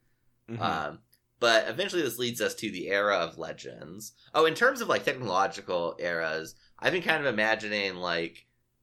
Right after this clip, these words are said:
Speaker 2: the Dragon Wars as being kind of like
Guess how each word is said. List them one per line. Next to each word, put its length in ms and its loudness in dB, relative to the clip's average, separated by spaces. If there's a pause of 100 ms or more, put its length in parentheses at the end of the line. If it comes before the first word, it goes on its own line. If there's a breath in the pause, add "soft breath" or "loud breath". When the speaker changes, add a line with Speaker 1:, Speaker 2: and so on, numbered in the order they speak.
(180)
Speaker 2:
the 80 -2
Dragon 500 4
Wars 680 2
as 160 -6
being 300 -6
kind 320 -4
of 200 -4
like 640 -2